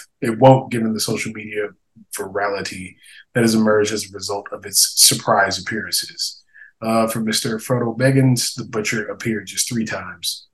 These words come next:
in twelve hundred and seventy seller runs. Um, in addition, there's a rumor circulating that if you want good loot in the dungeons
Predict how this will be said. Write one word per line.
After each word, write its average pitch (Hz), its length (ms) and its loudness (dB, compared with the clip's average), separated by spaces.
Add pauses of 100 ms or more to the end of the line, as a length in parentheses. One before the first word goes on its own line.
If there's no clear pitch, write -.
(120)
in - 80 -16
twelve 82 240 -8
hundred - 240 -20
and - 120 -20
seventy - 340 -6
seller - 340 0 (340)
runs. - 400 -8 (640)
Um, 123 240 6
in 170 120 8
addition, 139 580 8
there's 117 240 2
a 123 120 4
rumor 113 480 8
circulating 101 880 0 (180)
that 104 540 2 (500)
if 131 180 4
you 120 240 6
want 143 280 6 (640)
good 123 200 6
loot 110 420 0 (140)
in 110 160 -2
the 98 120 -4
dungeons 95 840 2